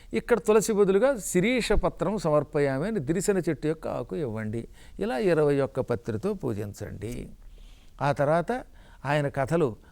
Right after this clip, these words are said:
అద్భుతములైనటువంటి శమంతకోపాఖ్యానం కథ ఉంటుంది. విఘ్నేశ్వరుడు పార్వతీదేవి యొక్క శరీర మలము నుంచి పుట్టిన కథ,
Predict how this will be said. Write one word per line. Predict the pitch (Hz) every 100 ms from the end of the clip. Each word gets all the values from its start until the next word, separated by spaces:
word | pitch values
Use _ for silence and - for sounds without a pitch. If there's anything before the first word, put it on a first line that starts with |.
| -
అద్భుతములైనటువంటి | 110 107 98 165 170 175 165 156 147 147 139
శమంతకోపాఖ్యానం | 135 135 139 123 131 139 123 135 120 - 123 123 120
కథ | 120 117
ఉంటుంది. | 135 139 131 165 170 - - - - - 147
విఘ్నేశ్వరుడు | 143 123 156 147 156 143 120 113 - - - -
పార్వతీదేవి | 127 143 147 151 139 143 139
యొక్క | 135 -
శరీర | 131 131 139 143 131 107 - - - -
మలము | 117 117 131 151
నుంచి | 156 147 135
పుట్టిన | 127 135 135
కథ, | 123 117 113 165